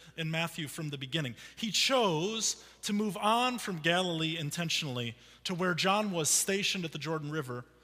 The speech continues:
so that he could be baptized. The story will move this way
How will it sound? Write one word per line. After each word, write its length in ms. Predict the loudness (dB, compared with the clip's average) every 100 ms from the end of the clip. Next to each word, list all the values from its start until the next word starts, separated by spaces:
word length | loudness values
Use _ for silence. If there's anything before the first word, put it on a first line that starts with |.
| -16 -2
so 380 | 2 4 2
that 460 | 2 4 2 0 -8 -12 -8
he 160 | -4 -4
could 220 | -2 -4
be 100 | 0
baptized. 840 | 2 2 0 -2 -2 -4 -6 -8 -12 -20 _ _ _ -20 -10
The 100 | 0
story 580 | 4 4 2 0 2 2
will 200 | 2 0
move 600 | 2 0 0 0 -2 -4 -14 -4
this 320 | 4 6 4
way 440 | 4 4 4 2